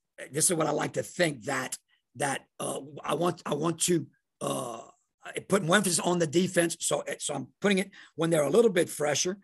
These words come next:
uh, not that much, but a little bit, but I'm putting emphasis on that. And then I,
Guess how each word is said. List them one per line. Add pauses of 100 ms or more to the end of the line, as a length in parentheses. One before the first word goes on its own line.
(360)
uh,
not
that
much,
but
a
little
bit, (260)
but
I'm
putting
emphasis
on
that. (240)
And
then
I,